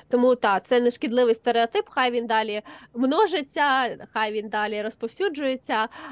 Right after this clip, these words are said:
але це з тим урахуванням, що бібліотека — це прекрасне місце для роботи.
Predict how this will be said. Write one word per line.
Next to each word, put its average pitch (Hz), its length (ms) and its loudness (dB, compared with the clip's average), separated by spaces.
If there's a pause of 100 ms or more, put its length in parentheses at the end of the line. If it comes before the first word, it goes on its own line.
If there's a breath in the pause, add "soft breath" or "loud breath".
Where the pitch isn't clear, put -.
(100 loud breath)
але 269 300 2
це 277 160 -8
з - 80 -8
тим 330 200 -4
урахуванням, 311 540 -2
що - 120 -12
бібліотека — 226 400 -6
це 262 120 -8
прекрасне 220 380 -6
місце 214 260 -6
для 196 140 -6
роботи. - 400 -12